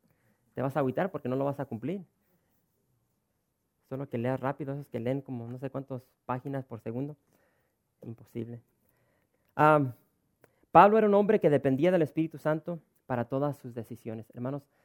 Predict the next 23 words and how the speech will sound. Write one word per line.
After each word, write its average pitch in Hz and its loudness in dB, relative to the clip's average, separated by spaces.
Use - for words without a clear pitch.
pongamos 131 -6
a 135 -2
Dios 127 -6
en 127 -6
el 113 -4
centro 135 -6
de 135 -4
nuestra 117 -10
vida 135 -6
y 131 -6
toda 151 -2
decisión 147 -4
que 143 -8
tomemos, 139 -6
que, 120 -4
que 123 -6
el 123 -2
Espíritu 135 -8
Santo 131 -10
esté 123 -8
allí 127 -6
para 123 -2
guiarnos 123 -4